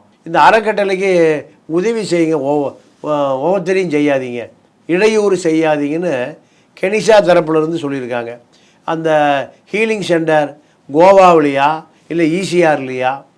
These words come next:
தெரியல. அப்போ இந்த கெனிஷா தொடர்புக்கு பிறகுதான் இவரு ஆர்த்தியோடு அந்த குழந்தைகளோடையும், அஹ், து-, தொடர்பு எல்லைக்கு வெளியில போறார்.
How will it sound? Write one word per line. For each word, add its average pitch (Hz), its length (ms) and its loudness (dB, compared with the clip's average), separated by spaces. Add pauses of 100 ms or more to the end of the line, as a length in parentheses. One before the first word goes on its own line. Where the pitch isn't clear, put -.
(360)
தெரியல. 131 500 -4 (240)
அப்போ 208 600 0 (440)
இந்த 170 260 -4 (760)
கெனிஷா 226 580 4
தொடர்புக்கு 190 580 -2
பிறகுதான் 180 720 0 (460)
இவரு 165 720 0 (320)
ஆர்த்தியோடு 170 720 2
அந்த 165 140 -2
குழந்தைகளோடையும், 151 1120 -4 (480)
அஹ், 139 320 -2 (120)
து-, 143 320 -2 (300)
தொடர்பு 196 560 0
எல்லைக்கு 160 440 -2
வெளியில 139 240 -2
போறார். 113 320 -12